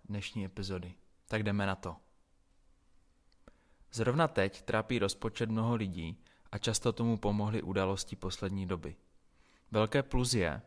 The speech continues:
že máme stále nízkou míru nezaměstnanosti. Pokud by se procento nezaměstnanosti výrazně navýšilo, jak je tomu pravidlem v krizích,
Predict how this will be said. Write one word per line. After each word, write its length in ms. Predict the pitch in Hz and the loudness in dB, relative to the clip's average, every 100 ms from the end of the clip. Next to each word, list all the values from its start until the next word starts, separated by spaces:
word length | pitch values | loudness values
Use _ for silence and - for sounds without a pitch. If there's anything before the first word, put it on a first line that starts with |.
| - - _ _ | -16 -20 _ _
že 160 | - 104 | -4 0
máme 360 | 95 98 120 | 2 2 2
stále 320 | 117 - 104 92 | 0 0 0 0
nízkou 380 | 110 123 - | 0 0 0
míru 240 | 131 131 123 | 0 0 0
nezaměstnanosti. 1040 | 90 90 90 90 - 92 92 87 - 73 - _ _ - - - - | 0 -2 -2 -4 -2 -2 -2 -4 -8 -10 -12 _ _ -20 -20 -20 0
Pokud 260 | - - | 2 2
by 120 | 110 110 | 2 4
se 140 | 127 | 2
procento 500 | - 110 151 127 92 | 2 0 2 2 2
nezaměstnanosti 920 | 98 101 104 104 - 110 110 110 - | 2 2 0 -2 -2 -2 -2 -4 -4
výrazně 420 | 101 104 110 123 | -2 0 0 0
navýšilo, 600 | 101 87 90 - 98 104 - - - | 0 0 -2 0 2 2 -2 -14 -10
jak 120 | 98 | -2
je 100 | 107 | -2
tomu 240 | 104 113 113 | 0 0 2
pravidlem 540 | - 101 123 101 87 | 4 4 4 2 0
v 120 | 85 | -2
krizích, 600 | - 101 92 87 98 - | -6 -4 -2 -4 -6 -10